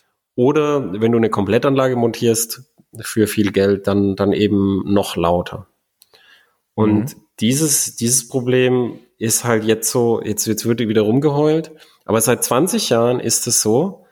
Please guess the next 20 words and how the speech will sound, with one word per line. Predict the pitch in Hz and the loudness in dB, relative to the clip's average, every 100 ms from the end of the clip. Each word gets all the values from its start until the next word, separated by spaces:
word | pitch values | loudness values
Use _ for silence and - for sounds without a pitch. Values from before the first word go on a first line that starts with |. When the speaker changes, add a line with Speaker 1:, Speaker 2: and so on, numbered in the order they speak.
| _ | _
Speaker 1:
und | 107 | -2
seit, | 127 123 | -2 -2
seit | - 127 127 | -2 -2 0
zwanzig | - 143 - - | -2 0 -2 -2
Jahren | 139 147 143 | 0 0 0
schaut | 135 131 | 0 0
der | 127 | -2
Gesetzgeber | 120 127 - 120 | -2 -4 0 0
das | 110 | 2
hin | 110 170 | 0 2
und | 156 | 2
jetzt | 127 117 | 0 -2
hat | 127 | -2
er, | 127 123 110 | 0 0 0
hat | 120 | -2
er | 120 | -2
halt | 113 113 113 - | 0 -2 -4 -4
eine | 107 | -4
Verschärfung | - 107 110 107 110 | -2 -2 0 0 0
gehabt. | 101 135 - | 0 0 -2